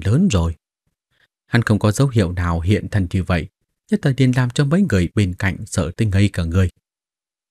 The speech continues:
Lý Quyền cảnh giác không thôi mà nói, "Người, người là người phương nào? Lẻn vào nhà ta từ khi nào?" "Hóa ra là Thanh Thư, là Tiên Tôn phái người qua đây hả?" Lý Trình thì rất là kinh hỉ, cười giải thích với Lý Quyền bên cạnh,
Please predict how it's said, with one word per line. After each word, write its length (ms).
Lý 120
Quyền 200
cảnh 180
giác 240
không 200
thôi 180
mà 100
nói, 340
"Người, 320
người 160
là 100
người 220
phương 160
nào? 280
Lẻn 140
vào 120
nhà 160
ta 260
từ 120
khi 120
nào?" 260
"Hóa 240
ra 180
là 140
Thanh 220
Thư, 300
là 80
Tiên 200
Tôn 160
phái 180
người 240
qua 200
đây 180
hả?" 100
Lý 100
Trình 340
thì 100
rất 200
là 160
kinh 160
hỉ, 260
cười 260
giải 180
thích 200
với 160
Lý 160
Quyền 280
bên 140
cạnh, 220